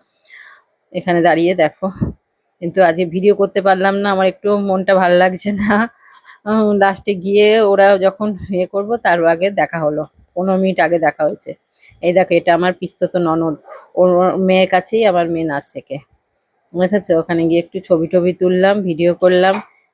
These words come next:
এইসবই করলাম আর কি। রাস্তাতে আর করা হলো না, কি আর করবো।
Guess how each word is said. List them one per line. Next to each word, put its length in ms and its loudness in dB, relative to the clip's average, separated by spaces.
এইসবই 360 0
করলাম 380 2
আর 140 -2
কি। 240 -8
রাস্তাতে 520 0
আর 140 4
করা 260 4
হলো 260 0
না, 140 -2
কি 200 -12
আর 120 2
করবো। 360 -2